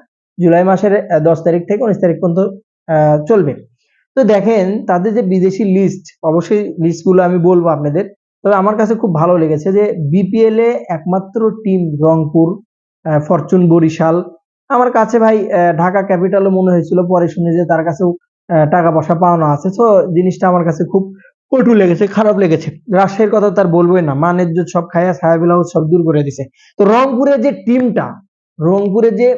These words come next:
বিদেশি যে টিমটা, বিদেশি যে প্লেয়ারগুলো, তাদের যে টিমটা নিয়েছে দুর্দান্ত লেভেলের, দেখার মতো। আপনি, আহ, যদি দেখেন তাদের লিস্টটা, বিদেশি লিস্টটা দেখেন, খাজা নাফি,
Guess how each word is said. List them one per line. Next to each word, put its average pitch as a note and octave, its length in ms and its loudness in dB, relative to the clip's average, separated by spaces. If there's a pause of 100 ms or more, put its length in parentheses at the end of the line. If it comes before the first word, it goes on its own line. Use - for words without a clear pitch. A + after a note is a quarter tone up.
(160)
বিদেশি F3 680 -2
যে B3 100 -4
টিমটা, E3+ 460 -2
বিদেশি D3+ 460 -2
যে F#3+ 140 2
প্লেয়ারগুলো, D3 720 0
তাদের D3 480 -2
যে F#3+ 300 0 (240)
টিমটা G3 360 2
নিয়েছে F#3 600 2
দুর্দান্ত D#3+ 440 -2
লেভেলের, D#3 600 -2
দেখার D3+ 380 0
মতো। E3 340 0 (760)
আপনি, A3+ 360 2
আহ, F3+ 340 -2
যদি G3 220 2
দেখেন F3 380 0
তাদের F3+ 240 2
লিস্টটা, F3+ 380 0
বিদেশি D#3+ 420 0
লিস্টটা F#3+ 380 2
দেখেন, D#3+ 340 -2
খাজা E3+ 220 2
নাফি, C#3+ 320 -4